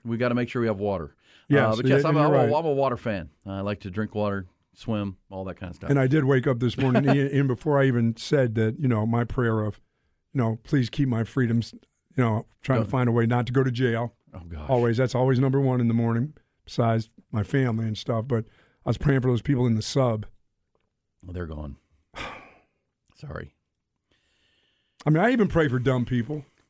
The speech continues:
Speaker 2: I mean, I mean, there's nothing wrong with giving dumb people prayers.
Speaker 1: Uh, not about dumb, but reckless. It does feel like they were pretty haphazard with this mission to the Titanic.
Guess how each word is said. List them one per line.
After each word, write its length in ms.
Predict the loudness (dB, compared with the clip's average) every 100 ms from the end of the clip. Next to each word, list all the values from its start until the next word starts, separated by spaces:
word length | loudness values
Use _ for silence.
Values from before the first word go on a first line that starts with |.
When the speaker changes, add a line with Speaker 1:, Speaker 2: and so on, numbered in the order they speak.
| _ -2
Speaker 2:
I 40 |
mean, 300 | 0 2 0 -2
I 100 | 0
mean, 140 | 0
there's 180 | 0 0
nothing 200 | 0 0
wrong 180 | 0 0
with 120 | 0
giving 280 | 0 0 2
dumb 200 | 0 2
people 240 | 0 -2
prayers. 500 | -2 0 0 -2 -6 _ _ _ _ _ _ _ _ -14
Speaker 1:
Uh, 520 | -8 -6 -6 -4 -6 -8 -12 -16 -18 -20 -12
not 100 | -10
about 240 | -8 -8
dumb, 360 | -4 -2 -2 -4
but 140 | -6
reckless. 480 | -4 -4 -4 -8 -8
It 80 | -6
does 220 | -4 -4
feel 160 | -4 -2
like 200 | -2 -2
they 120 | -2
were 140 | -2
pretty 180 | -2 -2
haphazard 540 | -2 -2 -2 -2 -4 -6
with 100 | -6
this 200 | -6 -4
mission 480 | -6 -6 -6 -8 -8
to 120 | -8
the 140 | -8 -10
Titanic. 680 | -10 -10 -8 -6 -6 -8